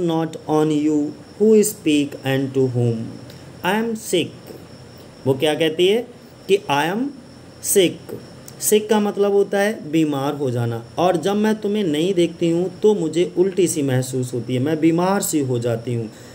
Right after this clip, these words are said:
कब बीमार हो जाती हूँ? "When I look not on you", जब मैं तुमको नहीं देखती हूँ। ये कौन कहता है?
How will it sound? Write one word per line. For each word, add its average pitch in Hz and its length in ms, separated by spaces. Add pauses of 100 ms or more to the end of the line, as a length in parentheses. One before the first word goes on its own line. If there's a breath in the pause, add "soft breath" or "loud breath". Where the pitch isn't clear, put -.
(160 loud breath)
कब 175 140
बीमार 196 380
हो 208 100
जाती 202 280
हूँ? 226 120
"When 190 280 (260)
I 220 220
look 170 560
not 214 240
on 151 320
you", 135 100
जब 143 160
मैं 143 200
तुमको 143 480 (240 loud breath)
नहीं 143 220
देखती 123 320
हूँ। 123 100
ये 170 160
कौन 196 300
कहता 190 300
है? 214 200